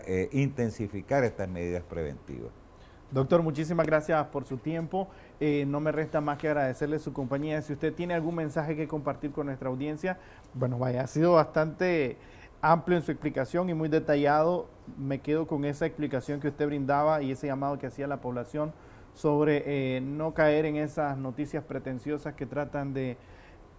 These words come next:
Speaker 2: destruir prácticamente nuestro tejido social y a nuestra nación con una intención claramente oscura. Muy importante ese aspecto que usted nos ha aclarado. Si tiene algo que compartir con nuestra audiencia, tiene el espacio para hacerlo.
Speaker 1: Bueno, eh, importante es que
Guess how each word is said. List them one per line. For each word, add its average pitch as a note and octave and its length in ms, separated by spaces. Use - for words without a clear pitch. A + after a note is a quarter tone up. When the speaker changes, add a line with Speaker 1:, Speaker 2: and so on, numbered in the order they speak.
Speaker 2:
destruir C#3 520
prácticamente D#3 760
nuestro C#3 380
tejido D3+ 380
social D3 420
y C#3 80
a B2+ 40
nuestra B2+ 300
nación D#3+ 520
con C3+ 200
una D3 100
intención C#3 600
claramente C3 500
oscura. C3 380
Muy C3+ 160
importante C#3+ 520
ese D3 120
aspecto C3 340
que B2 80
usted C3 160
nos C3+ 100
ha C3 40
aclarado. B2+ 340
Si C3+ 120
tiene G3+ 300
algo G3+ 200
que F#3+ 120
compartir E3+ 420
con E3+ 100
nuestra D#3 220
audiencia, D#3+ 420
tiene E3 220
el D3 60
espacio D3 260
para A2+ 160
hacerlo. G#2 240
Speaker 1:
Bueno, A#2+ 420
eh, A2 260
importante G#2+ 720
es C3 60
que F2+ 360